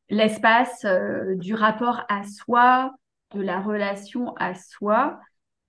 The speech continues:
euh, à son image. Euh, à, on pourrait dire aussi, euh, qu'on est dans le champ de, de la beauté, de la beauté féminine.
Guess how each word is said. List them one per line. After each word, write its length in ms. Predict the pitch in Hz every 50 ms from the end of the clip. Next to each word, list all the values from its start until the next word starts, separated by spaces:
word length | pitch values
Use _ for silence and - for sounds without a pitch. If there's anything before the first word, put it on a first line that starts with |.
| _ -
euh, 340 | 202 202 196 190 190 190 180 185
à 160 | 185 202 208 202
son 340 | 202 - - 254 277 269
image. 840 | 269 262 262 233 214 196 190 190 208 254 302 330 - - - - - _ _ _ _ _ _ _ _ _ _ _ _ _
Euh, 320 | - 196 196 - 196 196 202 - -
à, 180 | - 135 196
on 80 | 208 202
pourrait 300 | - - - 208 214 208
dire 300 | 202 226 240 233 220 - -
aussi, 760 | - 220 240 233 233 - - - - 269 269 269 269 269 262 233
euh, 760 | 196 190 202 196 - 180 175 175 180 180 180 180 180 180 185
qu'on 220 | - - 214 214
est 100 | 220 220
dans 140 | - 214 202
le 40 | 202
champ 380 | 208 - - - 254 262 269
de, 460 | 254 208 208 202 196 196 190 190 185 180
de 300 | 185 202 208 208 202 202
la 220 | 196 190 196 202 190
beauté, 680 | 175 170 185 220 226 220 220 - - 285 403 466 - _ _ _ _ -
de 180 | 220 185 214
la 180 | 208 208 196 196
beauté 380 | - 208 220 220 214 - 226
féminine. 840 | 214 - - 226 220 214 214 214 208 208 208 220 240 254 269 294 311